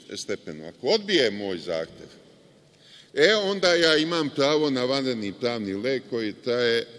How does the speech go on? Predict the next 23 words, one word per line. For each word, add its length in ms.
do 100
kraja 320
moga 360
života. 480
A 80
svi 160
znate 380
da 120
sam 240
odlučio 420
da 140
živim 320
još 220
najmanje 400
dvadeset 580
godina. 440
Onda 400
ću 180
ja 200
temeljito 720
da 140
pripremam 600
taj 340